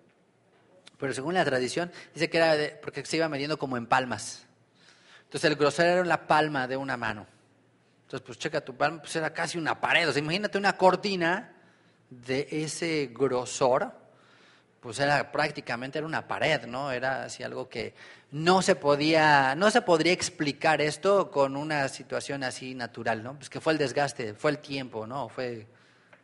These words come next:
¿qué pudo haber pasado? O sea, ¿qué pudo haber hecho que el grosor de una cortina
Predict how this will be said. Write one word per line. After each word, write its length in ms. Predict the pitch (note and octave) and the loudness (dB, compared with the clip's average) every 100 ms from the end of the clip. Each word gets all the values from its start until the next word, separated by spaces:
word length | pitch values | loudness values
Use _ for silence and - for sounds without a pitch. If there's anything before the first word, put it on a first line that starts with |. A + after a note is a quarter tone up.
| - | -6
¿qué 100 | E3 | -4
pudo 240 | E3 D#3 | 0 2
haber 180 | D3 D3 | 2 2
pasado? 440 | C3 - C#3+ A#2 | -4 -2 -2 -2
O 20 | |
sea, 120 | A2 B2+ | -6 -6
¿qué 120 | C#3+ | -4
pudo 260 | F3 F3 | 0 4
haber 180 | D#3 D#3 | 4 4
hecho 240 | D#3 D#3 D3 - - _ | 2 -2 -8 -12 -20 _
que 160 | D3 C#3 | 0 2
el 100 | C3+ | 2
grosor 640 | C3+ C3+ - E3 F3 E3 - - - A#2 | 2 2 2 2 2 2 -4 -20 -20 -10
de 100 | B2+ | -8
una 220 | D3 E3 | -4 -2
cortina 580 | C#3 B2 C3+ D#3 D3+ C#3 | -2 -4 -4 -6 -4 -6